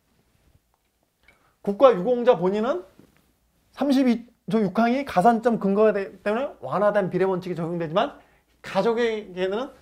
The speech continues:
삼십이 조 육 항이 근거가 되지 않-, 않으므로 엄격한 비례 원칙이 적용된다는 거 아주 중요하고 시험에 계속 나오죠. 대학 교원인 공무원에게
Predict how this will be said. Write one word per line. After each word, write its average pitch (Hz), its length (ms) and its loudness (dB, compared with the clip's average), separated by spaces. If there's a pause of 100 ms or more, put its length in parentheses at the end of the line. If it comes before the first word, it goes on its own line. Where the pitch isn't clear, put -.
(140)
삼십이 233 380 -2
조 220 180 -2
육 165 140 -6
항이 208 160 0
근거가 190 320 0
되지 180 180 -2
않-, 156 180 -6 (140)
않으므로 175 540 -4 (240)
엄격한 196 500 -4
비례 147 160 -10
원칙이 143 360 -10
적용된다는 120 540 -8
거 135 200 -12 (1900)
아주 - 160 -14
중요하고 175 720 -6
시험에 220 400 -8 (320)
계속 185 400 -8
나오죠. 143 480 -8 (2000)
대학 220 420 2
교원인 208 420 -2
공무원에게 185 840 -4